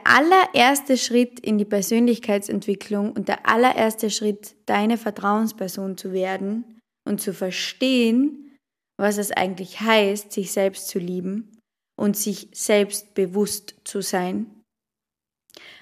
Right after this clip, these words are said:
Mach dir wirklich ganz genau bewusst, was deine Werte sind und wer du jetzt gerade bist.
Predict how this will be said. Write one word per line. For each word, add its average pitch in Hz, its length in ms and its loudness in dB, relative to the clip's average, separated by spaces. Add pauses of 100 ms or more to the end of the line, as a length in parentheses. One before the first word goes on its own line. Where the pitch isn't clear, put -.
Mach 262 280 4
dir 285 220 0
wirklich 269 560 -2
ganz 277 460 4
genau 240 440 0
bewusst, 220 720 -4 (1400)
was 202 460 2
deine 196 380 2
Werte 202 300 0
sind 180 420 -6
und 180 200 -8 (140)
wer 202 400 2 (200)
du 214 420 -4
jetzt 196 440 -4
gerade 185 440 -4
bist. 190 320 -6